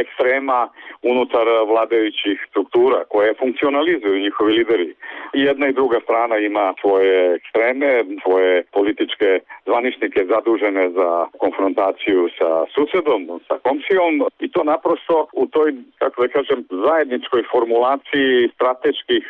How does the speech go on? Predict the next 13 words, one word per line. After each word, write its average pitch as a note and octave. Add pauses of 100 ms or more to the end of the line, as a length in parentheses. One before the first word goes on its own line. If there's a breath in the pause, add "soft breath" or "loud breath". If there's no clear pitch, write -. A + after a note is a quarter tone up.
(140)
srednjoročnih A#2
i A#2
dugoročnih A#2 (120)
interesa G#2
koji B2
se A2
zovu B2
i B2+
nacionalnim F#2 (100)
interesima. C#3+ (220)
U -
toj D3+
interakciji D#3